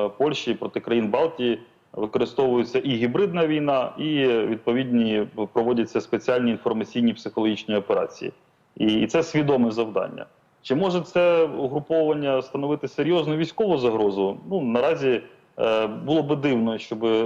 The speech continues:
завтра вагнерівці, наприклад, розпочали якісь активні дії, враховуючи, е, кількість недостатню, враховуючи недостатнє озброєння і враховуючи, що вони фактично публічно повідомили, е, про те, що, ну,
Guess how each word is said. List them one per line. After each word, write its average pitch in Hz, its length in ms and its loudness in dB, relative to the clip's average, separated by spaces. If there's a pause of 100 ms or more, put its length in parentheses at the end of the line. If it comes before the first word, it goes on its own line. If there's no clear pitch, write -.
(100)
завтра 120 340 0
вагнерівці, 113 480 -2
наприклад, 107 420 -6
розпочали 107 520 0
якісь 104 260 -4
активні 123 380 -2
дії, 175 240 0
враховуючи, 117 720 0 (380)
е, 110 200 2
кількість 185 540 0
недостатню, 135 840 0
враховуючи 117 640 0
недостатнє 123 600 0
озброєння 160 560 0
і 123 100 -4
враховуючи, 139 540 0
що 120 300 0 (280)
вони 147 160 2
фактично 143 420 -4
публічно 147 500 -2
повідомили, 117 680 2 (360)
е, 110 160 2
про 117 280 2
те, 147 180 2
що, 135 220 -2 (380)
ну, 123 180 -8